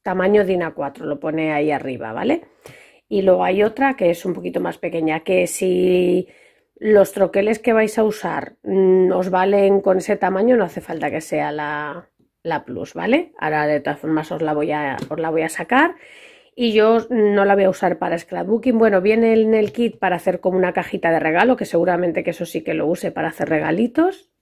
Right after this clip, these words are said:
cuando sean cosas pequeñas. Pero en general yo la quiero para, para hacer patchwork y porque co-,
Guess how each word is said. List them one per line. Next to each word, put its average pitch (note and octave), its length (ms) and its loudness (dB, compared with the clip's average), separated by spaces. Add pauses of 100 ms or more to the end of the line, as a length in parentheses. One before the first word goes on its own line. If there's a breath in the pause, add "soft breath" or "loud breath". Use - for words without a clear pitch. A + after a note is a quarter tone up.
cuando E3 300 -4
sean D3+ 200 -6
cosas E3 220 -6
pequeñas. B3+ 600 2 (500 loud breath)
Pero F#3 220 2
en F3+ 40 2
general F3+ 600 -2
yo G3 400 4
la F3 200 2
quiero E3+ 300 0
para, D3+ 720 -6
para D3 160 -6
hacer - 300 -8
patchwork A3+ 420 0
y B3 340 -2
porque E3+ 300 -2
co-, G3+ 180 0